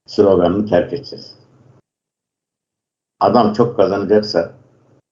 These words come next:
çok kazanacaksa, sen ve sen onun kazancının büyük bir kısmını elinden alacaksan vergi diye, adam niye kazansın? O zaman ne yapacağız?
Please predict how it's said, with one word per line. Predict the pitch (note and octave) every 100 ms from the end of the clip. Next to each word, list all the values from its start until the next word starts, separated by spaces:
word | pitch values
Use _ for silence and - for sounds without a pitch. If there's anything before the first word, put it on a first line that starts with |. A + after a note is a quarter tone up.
| _ _ _ _ _ _ _ _ _ _ _ _ _ _ -
çok | G2+ -
kazanacaksa, | F#2 E2+ F2+ E2+ E2 - D2 C#2+ - - _ _ _ _ _ _
sen | - G#2 G2+
ve | G2+
sen | - G#2
onun | G#2 G2+ F#2
kazancının | F#2+ F#2+ G2+ F#2 G2+ F#2+ E2+ - - -
büyük | G#2 G#2+ G#2
bir | F2+
kısmını | F#2 F2+ F2+ F#2
elinden | F2 F2+ F#2 F#2
alacaksan | F2 E2 F#2+ - - - - - _ _ _ E2+
vergi | D#2+ D#2+ D2
diye, | C#2 - - - - _ - _
adam | - - F2 E2
niye | G#3+ -
kazansın? | D#2 C#2+ C#2 - - - - _ _ _ _ _ _ _ _ _ _ _ _ _ _ _ -
O |
zaman | F2 F#2
ne | G#2
yapacağız? | G2+ - B2+ -